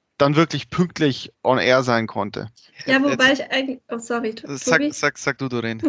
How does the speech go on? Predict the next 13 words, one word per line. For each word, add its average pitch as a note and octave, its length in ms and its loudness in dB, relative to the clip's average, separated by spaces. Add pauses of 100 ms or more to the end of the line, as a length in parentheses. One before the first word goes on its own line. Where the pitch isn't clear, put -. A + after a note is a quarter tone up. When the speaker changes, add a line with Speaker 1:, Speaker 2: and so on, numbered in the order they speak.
(120)
Speaker 2:
<laughs> G#4 200 0
Wobei D4 300 4
ich C#4+ 140 -2
eigentlich D4+ 360 2
hinaus C#4+ 460 2
wollte, B3+ 320 0
ist, - 340 0 (240)
dass C4 220 0
der, A#3 580 2 (300)
äh, A#3 300 2
liebe B3+ 540 4
Markus C4 380 -2
Kellermann D4+ 640 2